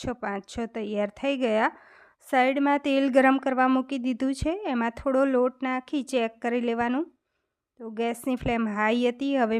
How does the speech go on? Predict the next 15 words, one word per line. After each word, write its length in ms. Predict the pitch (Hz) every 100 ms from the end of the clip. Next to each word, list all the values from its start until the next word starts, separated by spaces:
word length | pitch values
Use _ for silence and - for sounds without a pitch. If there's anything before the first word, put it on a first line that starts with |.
| 220
મીડિયમ 340 | 220 220 262 269
કરી 340 | 269 254 254
લઈશું. 400 | 247 254 - 269 311 _ _ _ _ _
તો 120 | 262 254 247
મીડિયમ 400 | 247 262 294 320 330
ફ્લેમ 260 | 302 269 262 254
ઉપર 220 | 254 254
આપણે 300 | 247 240 240 240
તળવાના 540 | 226 220 226 233 233 233
છે. 140 | 277 330 - _ _ _ _
ધીમા 380 | 233 226 233 262 269
તાપે 260 | 247 233 240
તળશો 540 | 233 233 233 240 277 233 202 190
અને 160 | 226 226 226
વારંવાર 540 | 226 233 254 240 240